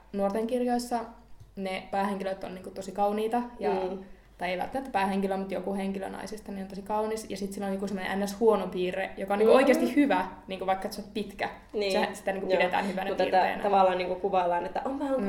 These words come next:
Speaker 2: kaunis, mutta sitten jollakin tavalla pitää kuitenkin,
Speaker 1: Niin.
Speaker 2: niinku, alentaa sillä
Speaker 1: Totta.
Speaker 2: lailla, että, mutta hän ei ollut tarpeeksi hyvä.
Speaker 1: Mm.
Speaker 2: No,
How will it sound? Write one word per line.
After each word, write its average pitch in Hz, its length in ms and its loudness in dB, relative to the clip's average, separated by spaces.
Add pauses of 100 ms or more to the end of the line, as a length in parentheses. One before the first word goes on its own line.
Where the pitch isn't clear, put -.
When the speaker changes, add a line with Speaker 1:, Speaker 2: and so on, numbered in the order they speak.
Speaker 2:
kaunis, 220 300 0
mutta 196 200 -4
sitten 196 200 -4
jollakin 180 220 0
tavalla 180 240 0
pitää 185 240 2
kuitenkin, 180 380 2
Speaker 1:
Niin. 196 320 4
Speaker 2:
niinku, 180 460 -2
alentaa 196 520 4
sillä 196 260 -2
Speaker 1:
Totta. 196 140 4
Speaker 2:
lailla, 196 260 6
että, 208 240 -4 (400)
mutta - 160 -8
hän 185 140 0
ei 185 200 4
ollut - 180 -4 (200)
tarpeeksi 202 560 -4
hyvä. 220 240 -10 (320)
Speaker 1:
Mm. 202 340 -6 (160)
Speaker 2:
No, 247 220 4